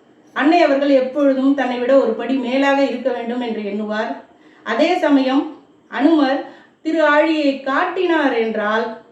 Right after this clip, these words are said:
அனுமனின் கை கீழே இருக்கும், அதை பெற்றுக்கொள்ளும் தாயாரின் கை மேலே இருக்கும். இவ்வாறு அனுமனின் பக்தியை கம்பர் எடுத்துரைக்கிறார்.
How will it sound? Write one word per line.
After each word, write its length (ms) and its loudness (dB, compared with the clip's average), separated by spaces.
அனுமனின் 500 4
கை 220 -2
கீழே 360 2
இருக்கும், 440 -6
அதை 240 -4
பெற்றுக்கொள்ளும் 640 0
தாயாரின் 560 2
கை 200 -4
மேலே 380 4
இருக்கும். 480 -4
இவ்வாறு 520 0
அனுமனின் 480 2
பக்தியை 500 -4
கம்பர் 320 0
எடுத்துரைக்கிறார். 760 -2